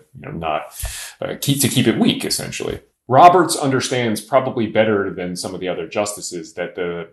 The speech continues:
the real legitimacy of the court then, or the, excuse me, the real power of the court then comes from its legitimacy. people viewing the court as a legitimate body.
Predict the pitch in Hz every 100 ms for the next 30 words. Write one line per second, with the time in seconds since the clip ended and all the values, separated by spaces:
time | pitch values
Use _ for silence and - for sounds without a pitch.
0 | _ 113 104 92 107 151 139 120 104 110
1 | 117 110 101 101 87 - - 156 139 -
2 | 90 76 78 78 _ _ _ _ _ 135
3 | 131 131 147 110 98 120 107 - 127 143
4 | 120 87 - 151 135 98 87 87 104 95
5 | - 95 87 - - 87 85 80 - -
6 | - _ _ _ _ _ - 147 135 123
7 | 98 85 98 110 135 117 95 90 87 -
8 | 90 78 - - - 95 92 90 85 92
9 | 90 82 - 80 76 -